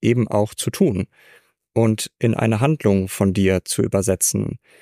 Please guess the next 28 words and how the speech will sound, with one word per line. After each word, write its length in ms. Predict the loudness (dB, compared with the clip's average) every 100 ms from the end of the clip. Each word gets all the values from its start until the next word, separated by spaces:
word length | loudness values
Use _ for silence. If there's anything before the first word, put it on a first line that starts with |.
| _ _ _ -2
in, 460 | 2 2 2 0 -6 -4
dass 200 | -2 -2
du 100 | -2
das 180 | -2 -2
ausprobierst, 720 | -2 -2 -4 -2 2 2 0
was 140 | -4 -2
du 100 | -2
da 100 | -2
gerade 280 | 0 0 0
gehört 400 | 2 0 0 -4
hast, 300 | -4 -4 -6
dass 140 | -4
du 60 | -2
das 220 | -2 0
wirklich 520 | 0 0 -2 -2 -16 _
im 160 | -2 0
realen 480 | 0 0 0 0 2
Leben 520 | 2 2 2 0 -2 _ _ _ _ _ _
wirklich 420 | -2 0 -4 -2
einmal 340 | -2 0 0 -2
tust. 640 | 0 0 0 -6 -12 -20 _ _ _ _ _ _ _
Und 140 | -6 0
dann 440 | 0 2 2 -2 _ _ _ -8
kannst 340 | -2 -2 -2
du 80 | -2
auch 240 | -2 -4 -6
wirklich 680 | 0 0 2 -2 -2 -6
ein 440 | -2 -2 -2 -6